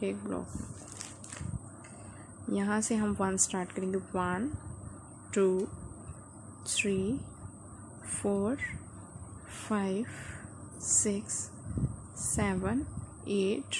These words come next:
nine and zero। तो यहाँ पहले ज़ीरो लिखेंगे, फिर वन लिखेंगे, फिर टू लिखेंगे। अब टू यहाँ लिखा है तो यहाँ भी टू, फिर थ्री, फ़ोर,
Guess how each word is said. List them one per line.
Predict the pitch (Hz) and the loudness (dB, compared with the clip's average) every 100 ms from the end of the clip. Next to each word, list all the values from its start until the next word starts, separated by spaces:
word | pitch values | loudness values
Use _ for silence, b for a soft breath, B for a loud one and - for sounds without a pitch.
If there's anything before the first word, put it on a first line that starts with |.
| - - - - - | -4 -6 -10 -8 -4
nine | 196 190 185 185 190 | 0 2 2 2 2
and | 269 - - - - - - | 0 -2 -8 -12 -12 -10 -4
zero। | 196 180 160 - - - - - - - - - - | 0 2 0 -2 -6 -6 -6 -8 -10 -12 -12 -12 -4
तो | 202 | 0
यहाँ | 190 190 | 2 2
पहले | 196 190 196 | 2 2 4
ज़ीरो | 185 190 185 180 | 4 6 6 6
लिखेंगे, | 214 214 233 240 269 269 - | 4 4 4 4 2 -4 -4
फिर | 196 185 180 | 0 2 2
वन | 175 175 | 0 0
लिखेंगे, | 190 214 233 233 240 262 - - - B B B - - | 0 0 2 2 2 0 -4 -14 -14 B B B -8 0
फिर | 196 185 - - | 2 2 2 4
टू | 208 226 | 6 6
लिखेंगे। | 254 - 254 247 254 - | 4 4 4 4 2 -2
अब | 202 - | -6 -2
टू | 226 226 | 2 4
यहाँ | 226 226 | 4 4
लिखा | 226 220 226 | 4 2 2
है | |
तो | 220 | 2
यहाँ | 202 185 180 | 2 2 0
भी | 220 | 0
टू, | - 262 - - - - - - - - | 2 0 -2 -10 -12 -12 -10 -8 -8 0
फिर | 98 - - | 4 4 6
थ्री, | - 101 240 294 - - - - - - - | 6 8 4 0 -4 -6 -6 -8 -10 -8 -4
फ़ोर, | - 202 190 220 | 2 4 6 4